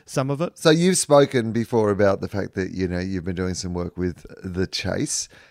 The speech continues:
Speaker 2: uh, which
Speaker 1: Mm.
Speaker 2: has meant two things. Firstly, that I have started watching a bit of The Chase. You know, you're,
Speaker 1: Oh,
Speaker 2: you're
Speaker 1: yes.
Speaker 2: working on it.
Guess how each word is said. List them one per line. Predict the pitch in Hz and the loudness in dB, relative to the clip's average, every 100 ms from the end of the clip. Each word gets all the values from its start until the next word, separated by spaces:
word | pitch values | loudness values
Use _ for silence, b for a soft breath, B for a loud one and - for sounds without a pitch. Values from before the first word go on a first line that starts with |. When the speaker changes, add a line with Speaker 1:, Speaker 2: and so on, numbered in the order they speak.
| b b - | b b -4
Speaker 2:
uh, | 101 170 | 0 2
which | 180 135 | 2 2
Speaker 1:
Mm. | |
Speaker 2:
has | 117 | 0
meant | 135 120 | 0 -2
two | - 110 | -2 -4
things. | - 85 - - - _ | -6 -14 -18 -20 -20 _
Firstly, | - 147 143 120 110 113 | 4 4 4 2 0 0
that | 107 107 | -2 -2
I | 104 107 | 2 2
have | 98 | 2
started | - 104 101 101 104 98 | -2 -2 0 0 -4 -4
watching | 151 - - 98 95 113 160 _ _ _ _ _ _ - | -6 -6 -8 -8 -8 -12 -16 _ _ _ _ _ _ -6
a | |
bit | 131 147 | 0 0
of | 151 | 0
The | 160 | -2
Chase. | - 254 - - - | -4 -4 -4 -8 -8
You | 190 | -8
know, | 90 143 233 | -8 -8 -8
you're, | 170 104 170 | -4 -2 2
Speaker 1:
Oh, | 214 | 2
Speaker 2:
you're | 117 113 | 4 4
Speaker 1:
yes. | 107 | 4
Speaker 2:
working | 110 110 110 | 2 0 -2
on | 113 180 | -2 -2
it. | - | -6